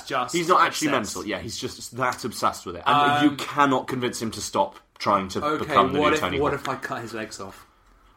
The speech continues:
Speaker 2: You're, you're gonna cut your dad's legs
Speaker 1: What
Speaker 2: off.
Speaker 1: if?
Speaker 2: He'll get one of those little boards.
Speaker 1: Just, like, just be a, be, be a legless man on
Speaker 2: Yeah,
Speaker 1: a board.
Speaker 2: exactly. Or he will, he will start studying how to get new legs.
Speaker 1: Okay,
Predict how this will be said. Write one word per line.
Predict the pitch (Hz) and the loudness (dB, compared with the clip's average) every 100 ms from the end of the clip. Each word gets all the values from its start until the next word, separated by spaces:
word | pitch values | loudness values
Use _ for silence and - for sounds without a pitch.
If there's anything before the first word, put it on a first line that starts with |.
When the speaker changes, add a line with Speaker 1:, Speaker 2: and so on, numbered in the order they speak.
| _ _ | _ _
Speaker 2:
You're, | 123 117 - | -2 -2 0
you're | 117 | 2
gonna | 120 | 2
cut | 110 - 123 120 | 2 2 2 2
your | 107 | 2
dad's | 104 98 110 | 2 2 2
legs | 101 127 | 2 4
Speaker 1:
What | 170 170 | 4 4
Speaker 2:
off. | |
Speaker 1:
if? | 123 - - _ - | 0 -8 -20 _ -2
Speaker 2:
He'll | 113 | 0
get | 127 | 0
one | 107 | 0
of | 98 | 0
those | 95 92 | -2 -2
little | 104 95 85 - - | -2 -2 -4 -8 0
boards. | 110 92 85 - - - _ _ _ - - - | 2 2 -2 -6 -10 -12 _ _ _ -20 -18 -4
Speaker 1:
Just, | - 190 | 0 4
like, | 208 147 | 4 2
just | 143 - | -2 0
be | 160 151 | 2 4
a, | 151 147 | 2 0
be, | 160 147 | -2 -2
be | 135 147 | -2 -4
a | 139 | -2
legless | 135 127 110 | -2 -4 -6
man | 127 117 | -4 4
on | |
Speaker 2:
Yeah, | 202 | 6
Speaker 1:
a | |
board. | 240 | 6
Speaker 2:
exactly. | - 208 147 127 | 4 2 2 2
Or | 135 | 2
he | 131 135 | 0 -2
will, | 131 | -4
he | - 139 | 0 0
will | 147 | 2
start | 131 - 131 123 | 2 6 6 4
studying | - 127 98 98 | 4 2 2 -4
how | 95 101 | 0 0
to | 95 | 2
get | 98 90 | -2 -2
new | 92 | -2
legs. | 87 85 - 120 | -2 -2 -6 -10
Speaker 1:
Okay, | 101 | -12